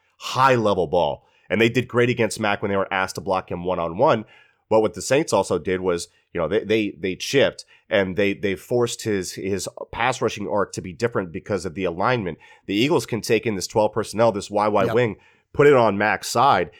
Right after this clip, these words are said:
Speaker 1: and that'll slow his pass rush down. They can use the under center play action. They can use the screen game to slow down that rush. They can do a lot of different things to frustrate and scheme around Mack, a guy that they're familiar with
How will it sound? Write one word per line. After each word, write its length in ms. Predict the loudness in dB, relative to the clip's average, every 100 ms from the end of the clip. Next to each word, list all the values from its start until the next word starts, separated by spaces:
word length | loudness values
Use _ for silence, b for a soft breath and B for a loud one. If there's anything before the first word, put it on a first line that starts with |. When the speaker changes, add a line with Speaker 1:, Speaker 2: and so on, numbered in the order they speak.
| b
Speaker 1:
and 140 | -6 -2
that'll 180 | 0 -2
slow 220 | -2 -2
his 100 | -2
pass 320 | -2 -2 0
rush 180 | -4 -4
down. 200 | -4 -2
They 140 | -2
can 160 | -4 -6
use 180 | -6 -2
the 140 | -2
under 160 | -2 -4
center 240 | -4 -4 -4
play 220 | -2 -2
action. 340 | -2 -6 -12 -14 B B
They 160 | 2 2
can 220 | 0 -2
use 240 | -2 -2
the 120 | -2 -6
screen 480 | -6 -4 -4 -4
game 280 | -4 -4 -4
to 160 | -6 -8
slow 320 | -4 -2 -2
down 320 | -2 -2 -2
that 180 | -2 -2
rush. 220 | -4 -2
They 100 | -4
can 140 | -4 0
do 120 | 0
a 40 |
lot 240 | 2 2 0
of 140 | 0
different 360 | -4 -2 -4 -2
things 260 | -2 -2
to 100 | -6
frustrate 560 | -6 -2 -2 0 -2 -2
and 160 | -6 -8
scheme 340 | -6 -2 0
around 300 | 0 -2 0
Mack, 240 | -2 -2 -6
a 80 |
guy 240 | -6 -2 -2
that 160 | -2
they're 160 | 0 -2
familiar 480 | -2 -2 0 0 0
with 240 | -2 -2